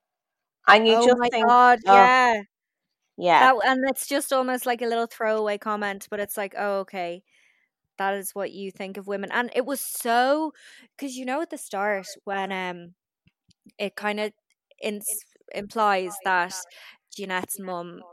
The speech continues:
Speaker 2: adoptive mum, adopted her because she wanted to have a baby without having sex, essentially.
Speaker 1: Yes, yeah, absolutely, yeah.
Speaker 2: And so she obviously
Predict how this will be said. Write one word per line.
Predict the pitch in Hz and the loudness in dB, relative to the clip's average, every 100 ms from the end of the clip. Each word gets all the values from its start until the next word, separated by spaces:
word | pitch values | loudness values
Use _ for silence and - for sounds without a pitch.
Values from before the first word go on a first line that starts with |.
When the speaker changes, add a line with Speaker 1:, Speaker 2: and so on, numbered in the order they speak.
| _ - | _ -10
Speaker 2:
adoptive | 180 202 190 170 | -4 -6 -6 -16
mum, | 170 - | -16 -12
adopted | 185 185 190 - 196 | -6 -4 -4 -6 -10
her | 196 180 | -8 -8
because | 170 - 190 | -8 -14 -14
she | - 202 | -12 -6
wanted | 180 185 190 | -4 -6 -8
to | 190 | -10
have | 180 | -10
a | 170 | -8
baby | 175 175 175 | -8 -8 -10
without | 170 175 175 | -10 -10 -10
having | 180 170 170 | -10 -12 -14
sex, | - 170 190 - - - - | -14 -12 -12 -14 -18 -18 -16
essentially. | 220 233 233 196 226 | -12 -10 -8 4 8
Speaker 1:
Yes, | 214 185 170 - | 10 10 6 -2
yeah, | 185 196 160 143 - | 4 6 6 2 0
absolutely, | 196 208 - 220 208 202 - 165 143 | -2 -2 -6 -2 -2 -2 -4 -6 -2
yeah. | 160 156 113 _ _ _ _ _ _ | 2 2 0 _ _ _ _ _ _
Speaker 2:
And | 208 214 | -10 -8
so | 247 226 | -6 -6
she | - | -2
obviously | 233 233 - | -4 -4 -8